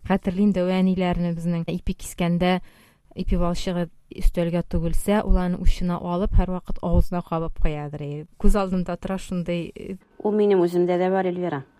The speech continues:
Speaker 1: У-, вә менә ул үзебезгә дә менә шулай сеңеп калган. Без, мин дә шулай әйтәм хәзер. Хәтта аны мал чиләгенә дә ташларга куркасың ул ипине. Ничек?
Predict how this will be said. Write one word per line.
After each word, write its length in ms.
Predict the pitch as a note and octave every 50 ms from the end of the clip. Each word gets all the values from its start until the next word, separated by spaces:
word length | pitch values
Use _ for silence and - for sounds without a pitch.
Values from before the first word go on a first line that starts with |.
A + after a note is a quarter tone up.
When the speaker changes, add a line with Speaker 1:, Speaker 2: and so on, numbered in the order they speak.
| _ _
Speaker 1:
У-, 140 | - A3+ G#3+ G3
вә 160 | G3 A3 A3+
менә 220 | A#3 B3 B3+ B3+ C#4+
ул 140 | C#4+ A#3+
үзебезгә 420 | B3 A#3 A#3+ A#3 A#3 A3+ A3 C#4 C#4+
дә 120 | C#4+ C#4 A#3+
менә 140 | A#3 A3 G3
шулай 220 | - - - F3 E3+
сеңеп 300 | - - F#3+ F3+ E3+ - -
калган. 380 | - E3 D#3 C#3+ C#3 C#3+ - - - _ _ _ _ _ _ _ _
Без, 160 | E3+ F#3+ F#3 F#3+
мин 160 | - A3 A3+ A#3
дә 80 | C#4 C4+
шулай 300 | C4+ - B3+ A#3 G#3+ G#3
әйтәм 240 | - E3+ D3 C#3+ -
хәзер. 320 | - D#3 C#3+ C3 - - D#3+ -
Хәтта 300 | G3 G3+ - - A3 G#3+
аны 100 | G#3 G#3
мал 220 | G3+ G#3+ A#3+ A#3+ -
чиләгенә 540 | - A#3+ A3+ A3 G#3+ G#3 G#3 G3+ G3+ G3 F#3+
дә 80 | G#3
ташларга 640 | G#3 - G3 F#3 - - - G3 F#3+ F#3+ F#3 A3 C4+ E4 - - _ - - -
куркасың 540 | F#3+ G3 - - G#3+ G#3+ - - F#3+ F3
ул 100 | E3 E3
ипине. 380 | D#3+ D#3 - - D3 C#3+ C#3 -
Ничек? 320 | D3 E3 - - - -